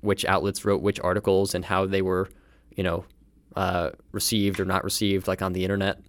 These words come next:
or by the rest of the media, and kind of just, like, uh, also had the kind of subcurrent explaining, uh, you know, kind of, uh, timelining the increasing partisanship in covid coverage, which I was also kind of interesting,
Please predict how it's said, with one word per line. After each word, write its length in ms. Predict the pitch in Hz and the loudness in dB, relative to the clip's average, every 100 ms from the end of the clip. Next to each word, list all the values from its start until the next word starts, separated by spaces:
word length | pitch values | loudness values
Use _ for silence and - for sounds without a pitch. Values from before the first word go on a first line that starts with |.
| - _ | -20 _
or 140 | 98 90 | -4 0
by 240 | 98 92 | 2 2
the 100 | 87 | 2
rest 200 | 95 - | 0 0
of 40 | - | -4
the 60 | |
media, 400 | 92 95 104 101 - - - - - - | -4 0 2 0 -2 -16 -20 -20 -20 -6
and 240 | 95 - | -6 -4
kind 160 | 104 95 | -4 -2
of 60 | |
just, 120 | 95 | -2
like, 240 | 90 92 - - - - _ - | -2 -4 -6 -20 -20 -20 _ -2
uh, 280 | 95 85 - | 0 0 2
also 320 | 104 107 110 | 2 4 2
had 200 | 104 104 | 4 2
the 60 | 101 | 0
kind 180 | 110 104 | -2 -2
of 80 | 95 | -2
subcurrent 760 | - 104 104 - 120 110 104 | -2 2 0 0 0 0 0
explaining, 680 | 90 - 104 101 98 101 101 - | -6 -2 0 2 0 -2 -6 0
uh, 240 | 98 92 - | 2 2 0
you 80 | 90 | -4
know, 200 | 90 95 - - _ - | -4 -6 -14 -20 _ -4
kind 220 | 104 101 | -2 0
of, 140 | 92 | -2
uh, 260 | 95 90 92 - - - - - | 0 0 -2 -8 -20 -20 -20 -10
timelining 720 | - 120 123 117 120 117 107 | -2 0 2 2 2 0 0
the 320 | 98 92 90 - _ _ _ _ | 2 2 -2 -8 _ _ _ _
increasing 640 | 117 110 120 110 113 107 101 | 0 4 2 2 0 0 -4
partisanship 840 | - 107 104 - 90 - 87 - - | 2 2 2 0 -2 -2 -2 -6 -6
in 180 | 104 95 | -4 -4
covid 380 | - 101 92 85 | 0 0 0 -4
coverage, 500 | - 90 92 87 - - | -4 -4 -4 -8 -10 -8
which 140 | 95 | -2
I 200 | 95 85 - | 0 0 -4
was 180 | - 95 | -4 -2
also 280 | 95 - 85 | -2 -2 -4
kind 220 | - 92 | -4 -6
of 100 | 87 | -6
interesting, 400 | 85 - - - | -8 -8 -8 -8